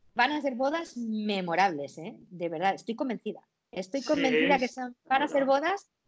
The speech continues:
Speaker 1: inolvidables.
Speaker 2: Sí, yo lo comen-, lo comento con las parejas. Yo creo que, eh,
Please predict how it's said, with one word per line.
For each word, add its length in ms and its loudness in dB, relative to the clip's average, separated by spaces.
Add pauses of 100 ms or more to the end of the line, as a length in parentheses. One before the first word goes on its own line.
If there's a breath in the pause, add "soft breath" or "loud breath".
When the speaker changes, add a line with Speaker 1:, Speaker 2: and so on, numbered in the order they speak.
(120)
Speaker 1:
inolvidables. 1160 2 (960)
Speaker 2:
Sí, 260 -8
yo 120 2
lo 160 4
comen-, 480 2
lo 180 -2
comento 300 -4
con 100 0
las 140 -2
parejas. 400 -4
Yo 100 0
creo 200 -2
que, 120 0 (520)
eh, 80 -6